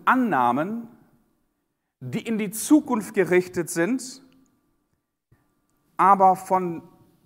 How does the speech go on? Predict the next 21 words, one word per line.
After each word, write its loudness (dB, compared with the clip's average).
vergangenen -6
Erfahrungen -6
geprägt -10
werden. -12
Sie -6
sind 0
praktisch -4
Üblichkeiten 0
und -6
theoretisch -6
Vorurteile." -8
Also 0
Erwartungen 2
sind -4
Annahmen, 0
die -6
in -4
die 0
Zukunft 2
gerichtet 0
sind -6